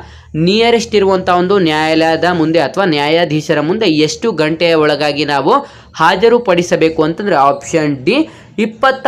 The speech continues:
ನಾಲ್ಕು ಗಂಟೆ, ಆಪ್ಷನ್ ಡಿ ಇಪ್ಪತ್ತ ನಾಲ್ಕು ಗಂಟೆಯ ಒಳಗಾಗಿ ನಾವು ಹಾಜರುಪಡಿಸಬೇಕಾಗಿರುತ್ತೆ.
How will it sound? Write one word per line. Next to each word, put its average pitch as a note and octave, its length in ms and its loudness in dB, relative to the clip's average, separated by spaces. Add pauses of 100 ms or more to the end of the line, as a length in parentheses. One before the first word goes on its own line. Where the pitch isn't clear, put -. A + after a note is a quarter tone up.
ನಾಲ್ಕು F#3+ 520 2
ಗಂಟೆ, E3 280 2
ಆಪ್ಷನ್ D3+ 600 0
ಡಿ G#3+ 80 0
ಇಪ್ಪತ್ತ E3+ 500 -2
ನಾಲ್ಕು D3+ 440 0
ಗಂಟೆಯ C#3+ 320 0
ಒಳಗಾಗಿ C#3+ 520 0
ನಾವು C#3+ 300 0
ಹಾಜರುಪಡಿಸಬೇಕಾಗಿರುತ್ತೆ. C#3+ 1800 -2